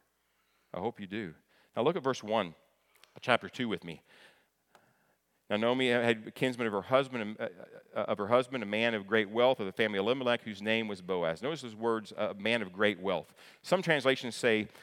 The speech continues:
"man of standing." Other translations say "worthy," a worthy man. And the reality is, when you look at the definition of this word, it has all that. It's, it's, it's one of these words, it's hard to define.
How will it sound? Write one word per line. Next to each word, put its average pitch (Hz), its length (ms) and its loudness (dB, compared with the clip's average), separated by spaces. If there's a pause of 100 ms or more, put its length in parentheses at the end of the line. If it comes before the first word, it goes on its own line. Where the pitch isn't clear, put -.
(140)
"man 127 220 4
of 110 100 -2
standing." 143 540 2
Other 127 120 2
translations 123 520 -2
say 117 160 2
"worthy," 123 440 0
a 107 80 0
worthy 135 380 4
man. 139 280 4
And 120 60 0
the 113 80 0
reality 139 340 4
is, 107 60 -6
when 117 120 -4
you 120 80 -4
look 147 180 2
at 180 80 -4
the 120 80 -2
definition 127 560 0
of 113 60 -4
this - 180 -8
word, 135 300 0 (320)
it 143 120 2
has 131 360 2
all 151 320 2
that. 98 200 4
It's, 117 140 -2
it's, 127 160 -8
it's 131 160 -10
one 147 80 -8
of 147 40 -8
these 120 140 -6
words, 127 360 -2
it's 113 120 -2
hard 160 380 0
to 131 80 -4
define. 110 580 -2